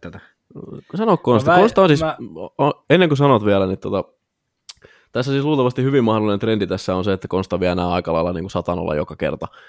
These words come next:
Speaker 2: Mutta luotan, luotan nyt siihen. Katsotaan, mitä sillä on sanottavana.
Speaker 3: Aloin vähän epäilemään omia kykyjäni, mutta voisiko kyseessä olla Lukossa pelannut Mikkel Böttger?
Speaker 1: Kyllä, kyllä se Konsta
Speaker 3: Kyllä,
Speaker 1: tämänkin
Speaker 3: kyllä
Speaker 1: tiesi.
Speaker 3: se on. Mä muistan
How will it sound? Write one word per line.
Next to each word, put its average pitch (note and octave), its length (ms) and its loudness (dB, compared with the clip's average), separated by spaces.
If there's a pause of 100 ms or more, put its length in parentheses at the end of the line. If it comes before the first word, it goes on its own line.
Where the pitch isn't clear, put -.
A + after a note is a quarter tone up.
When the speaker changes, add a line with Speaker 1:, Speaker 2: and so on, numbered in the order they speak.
(260)
Speaker 2:
Mutta G2 540 2 (220)
luotan, C3 560 2 (560)
luotan B2 300 2
nyt B2 120 0
siihen. G#2+ 260 4
Katsotaan, B2+ 300 0
mitä F#2+ 140 0
sillä F#2 140 -4
on F#2+ 80 -2
sanottavana. D#2+ 420 -10 (240)
Speaker 3:
Aloin E3+ 340 0
vähän E3+ 300 -2
epäilemään B2 520 -2
omia A#2+ 300 -6
kykyjäni, A#2 500 -8
mutta A#2+ 280 -14
voisiko E3 280 -4
kyseessä D3 580 -4
olla A#2+ 200 -4
Lukossa C3+ 420 -8
pelannut A2+ 380 -8
Mikkel C3+ 320 -10
Böttger? A2+ 440 -8 (1200)
Speaker 1:
Kyllä, F#2+ 360 -2 (180)
kyllä F#2 220 -6
se C#3 120 0
Konsta A#2 300 2
Speaker 3:
Kyllä, G2+ 100 0
Speaker 1:
tämänkin G2+ 320 0
Speaker 3:
kyllä G#2 120 2
Speaker 1:
tiesi. - 180 2
Speaker 3:
se C3 60 2
on. A2+ 120 -2 (120)
Mä C#3 140 0
muistan D3 340 2